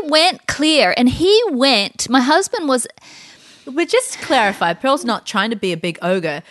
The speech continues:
Speaker 2: Her husband's fifteen years older than her, and he, she loves him so much, she wants him around.
Speaker 1: Yeah, he's sixty-four, and here's what I said to my, I've been saying this to my husband, right?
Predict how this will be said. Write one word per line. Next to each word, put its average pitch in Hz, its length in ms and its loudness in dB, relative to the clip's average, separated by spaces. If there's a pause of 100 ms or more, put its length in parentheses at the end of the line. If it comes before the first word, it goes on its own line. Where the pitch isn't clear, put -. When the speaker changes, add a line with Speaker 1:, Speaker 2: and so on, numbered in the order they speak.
(120)
Speaker 2:
Her 269 100 -4
husband's 277 320 -2
fifteen 208 340 -10
years 180 160 -10
older 233 240 -4
than 185 240 -8
her, 170 140 -6
and 175 120 -8
he, 202 60 -12
she - 200 -12
loves 214 240 -6
him 196 80 -10
so 202 200 -8
much, 208 200 -10
she - 120 -14
wants 208 280 -10
him 202 100 -8
around. 208 480 -10 (260)
Speaker 1:
Yeah, 453 300 4
he's 339 180 4
sixty-four, 440 760 4
and 269 180 4
here's 403 220 2
what 427 160 2
I 330 100 6
said 339 280 0
to 415 120 -10
my, - 100 -6
I've 254 180 2
been 262 140 2
saying 339 360 -2
this - 160 -8
to - 80 -12
my 190 140 -8
husband, - 460 -12
right? - 360 -6